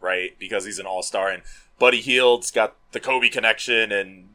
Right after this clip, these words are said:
you know, he was super clutch, and, like, everyone got to know him in college when he was at Oklahoma, and I think there's just that, like, um, face value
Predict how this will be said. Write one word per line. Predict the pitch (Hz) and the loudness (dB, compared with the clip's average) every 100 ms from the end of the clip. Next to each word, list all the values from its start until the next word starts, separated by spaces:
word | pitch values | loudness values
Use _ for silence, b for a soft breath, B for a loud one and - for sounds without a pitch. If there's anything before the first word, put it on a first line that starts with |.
| _ | _
you | 117 | -2
know, | 101 92 90 | -2 -2 -6
he | 110 | -8
was | 107 107 | -8 -8
super | - 131 123 | -8 -8 -8
clutch, | - 123 120 | 0 2 0
and, | 120 | -2
like, | 110 113 | 0 0
everyone | 117 | 0
got | 113 113 | -2 -2
to | 120 | -4
know | |
him | 107 | -8
in | 101 | -4
college | 107 101 98 | 2 2 2
when | 101 | -4
he | |
was | 98 98 | -6 -2
at | |
Oklahoma, | 95 - 98 95 92 90 | -4 -2 -4 -4 -4 -4
and | 87 B B | -6 B B
I | 104 | -4
think | 113 123 | -2 0
there's | 123 113 107 | 0 -2 -2
just | 104 - | -8 -4
that, | 104 98 92 | -4 -4 -4
like, | 90 90 - _ _ _ _ - | -6 -6 -10 _ _ _ _ -10
um, | 90 85 80 76 | -6 -6 -6 -10
face | _ 135 120 - | _ 4 4 2
value | 92 95 110 | -2 0 -4